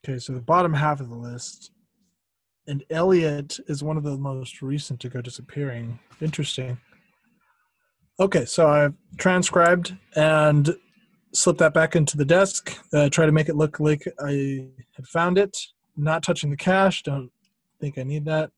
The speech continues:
And, um, slip the locks back where we found them. Shall we pay Maggie a visit?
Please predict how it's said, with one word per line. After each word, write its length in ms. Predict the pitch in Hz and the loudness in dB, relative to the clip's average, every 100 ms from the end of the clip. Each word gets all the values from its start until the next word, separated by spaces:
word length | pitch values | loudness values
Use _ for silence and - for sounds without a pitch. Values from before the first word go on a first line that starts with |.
| _ - | _ -12
And, 440 | 143 135 131 131 | -10 -8 -10 -12
um, 440 | 131 127 127 127 - _ _ _ _ _ 190 _ _ _ | -12 -12 -12 -16 -20 _ _ _ _ _ _ _ _ _
slip 260 | - 147 143 | -16 -14 -10
the 60 | |
locks 200 | 135 139 | -10 -10
back 260 | - 135 - | -12 -14 -12
where 120 | 127 | -14
we 60 | 120 | -14
found 180 | 135 131 | -14 -14
them. 80 | 120 _ _ _ _ _ _ _ _ _ _ _ _ | -16 _ _ _ _ _ _ _ _ _ _ _ _
Shall 480 | - - - 208 214 | -12 -10 -8 -8 -6
we 140 | 214 196 | -6 -6
pay 480 | - 202 220 220 | -6 -4 -2 -2
Maggie 420 | 185 180 175 165 165 | -2 -2 -4 -4 -6
a 40 | |
visit? 340 | 147 160 147 | -6 -8 -10